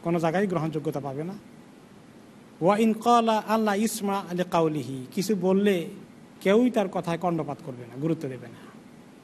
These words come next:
ফাকালা রাসূলুল্লাহ সাল্লাল্লাহু আলাইহি ওয়াসাল্লাম, "হাদা খায়রুম মিন মিলইল আরদি মিসলা হাদা।" এই লোকটি ওই আগের লোকটার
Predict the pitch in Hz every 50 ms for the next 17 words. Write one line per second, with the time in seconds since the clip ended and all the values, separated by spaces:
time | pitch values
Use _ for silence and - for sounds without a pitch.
0 | - - 170 160 - 220 220 208 185 165 156 160 143 - 180 175 160 160 151 147
1 | 147 156 160 147 139 143 139 - 156 151 147 143 139 147 151 147 131 151 143 139
2 | 135 139 139 135 135 139 131 - - 180 208 220 240 262 269 - - - - -
3 | - - - - - - - - - - - 196 208 208 196 180 175 165 156 -
4 | - 208 220 220 214 202 196 185 180 175 170 165 165 170 196 196 196 190 185 180
5 | 175 - 214 226 240 233 208 202 196 180 170 175 170 - 160 156 135 123 143 143
6 | 131 123 117 110 - - - - - - - - - - - - - - - -
7 | - - - - - 202 220 254 254 240 262 247 254 254 - 220 175 139 123 123
8 | 139 165 190 214 - - - - - - - - - - - - - - - -
9 | - - 180 196 220 - 180 202 214 220 240 240 220 226 226 226 226 240